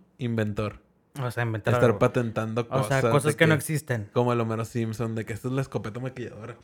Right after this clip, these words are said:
Speaker 2: Pues muy tarde, güey, ves, nací hace, cuando no había nada. <laughs> Te ocurrió cualquier
Speaker 1: No, o sea,
Speaker 2: cosa.
Speaker 1: todavía, todavía puedo, puedes,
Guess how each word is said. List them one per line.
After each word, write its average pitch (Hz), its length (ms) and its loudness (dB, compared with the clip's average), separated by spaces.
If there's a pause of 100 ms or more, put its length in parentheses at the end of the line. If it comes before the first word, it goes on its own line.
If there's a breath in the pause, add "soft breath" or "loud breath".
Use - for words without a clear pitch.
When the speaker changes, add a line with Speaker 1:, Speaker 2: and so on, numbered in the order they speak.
Speaker 2:
Pues 139 160 6
muy 131 160 4
tarde, 147 320 8
güey, 175 160 8
ves, 156 160 8
nací 160 220 4
hace, 156 180 2
cuando 151 300 6
no 143 80 8
había 175 140 12
nada. 175 500 6 (160)
<laughs> - 100 -20
Te 202 320 12
ocurrió 185 400 12
cualquier 185 240 8
Speaker 1:
No, 185 120 12
o - 20 10
sea, 143 140 12
Speaker 2:
cosa. 165 100 10
Speaker 1:
todavía, 156 640 8
todavía 151 420 4
puedo, 147 340 0
puedes, 127 840 2